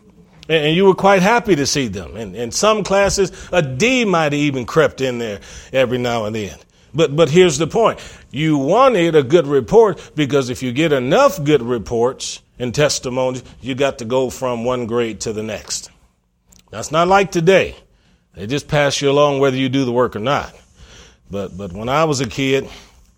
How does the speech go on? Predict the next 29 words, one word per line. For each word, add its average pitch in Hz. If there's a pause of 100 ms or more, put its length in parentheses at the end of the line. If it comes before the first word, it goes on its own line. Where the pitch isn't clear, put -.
(800)
we 139
had 147
folks 139
that 131 (160)
if 87
they 127
didn't 143
do 156
the 143
work 151
in -
second 156
grade, 180 (520)
they 180
repeated 139
it. - (920)
And 85
if 87
they 135
didn't 156
do 160
the 156
work 165
in 143
fourth 180
grade, 185 (220)
they 160
repeated 180
it. -